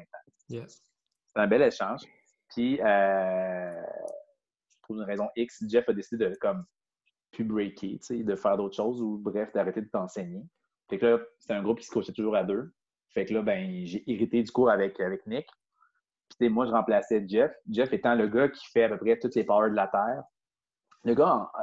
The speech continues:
Speaker 1: pour enseigner, puis genre, tu sais, le battle, c'est pas, c'est pas quelque chose qu'il aimait vraiment faire, mais pour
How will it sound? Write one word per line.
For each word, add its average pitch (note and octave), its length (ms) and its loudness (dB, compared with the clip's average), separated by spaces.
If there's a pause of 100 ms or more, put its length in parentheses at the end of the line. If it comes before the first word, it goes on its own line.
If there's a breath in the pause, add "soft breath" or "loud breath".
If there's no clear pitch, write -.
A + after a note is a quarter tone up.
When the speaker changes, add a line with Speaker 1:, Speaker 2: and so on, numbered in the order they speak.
(140)
Speaker 1:
pour A#2+ 120 -4
enseigner, C#3 580 0
puis A2 280 -6
genre, G#2+ 360 -2 (460)
tu C3+ 120 -2
sais, G#2+ 60 -4
le A2+ 120 2
battle, C3+ 280 6
c'est A#2 140 -2
pas, A#2+ 140 2
c'est - 280 -10
pas D3 120 0
quelque - 160 -2
chose A#2+ 100 -2
qu'il A2 140 -2
aimait G#2 120 -2
vraiment G2 340 0
faire, B2+ 280 -2 (460)
mais G2 120 -4
pour A#2 380 2